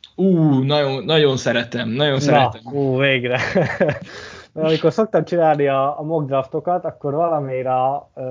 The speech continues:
Speaker 2: valamire a P F F nagyon le szokta húzni ezt a pikemet,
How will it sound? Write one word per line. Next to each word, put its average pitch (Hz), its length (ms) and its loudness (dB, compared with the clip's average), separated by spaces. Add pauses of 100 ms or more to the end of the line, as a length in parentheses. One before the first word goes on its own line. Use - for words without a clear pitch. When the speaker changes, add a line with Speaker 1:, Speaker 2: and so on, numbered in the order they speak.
(640)
Speaker 2:
valamire 139 440 2
a 127 40 -4
P 131 180 -2
F 123 100 -12
F 113 40 -8
nagyon 123 240 -4
le 117 80 -2
szokta 117 260 -8
húzni 120 280 -4
ezt 117 160 -6
a 120 60 -6
pikemet, 156 520 -4